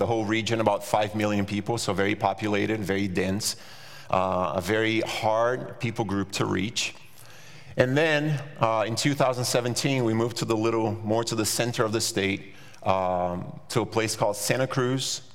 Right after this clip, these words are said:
do Sul, so south of Santa Cruz. That's pretty much what it is. It's a very heavily populated city when it comes to Germans.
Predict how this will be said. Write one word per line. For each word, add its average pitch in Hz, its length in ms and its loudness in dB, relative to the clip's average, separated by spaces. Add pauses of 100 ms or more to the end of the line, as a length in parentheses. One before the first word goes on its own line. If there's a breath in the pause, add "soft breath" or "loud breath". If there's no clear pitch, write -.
do 107 80 0
Sul, 95 420 0 (400)
so 101 480 0
south 110 360 0
of 95 80 -8
Santa 98 240 0
Cruz. 80 340 -4
That's 95 200 0
pretty 95 160 -2
much 92 200 -2
what 95 100 0
it 95 80 0
is. 90 280 -4 (540 loud breath)
It's - 120 -2
a 117 60 4
very 123 540 0
heavily 123 960 2 (480 loud breath)
populated 120 640 2
city 120 560 0
when 110 140 2
it 107 100 -2
comes 110 240 0
to 120 60 -2
Germans. 123 720 0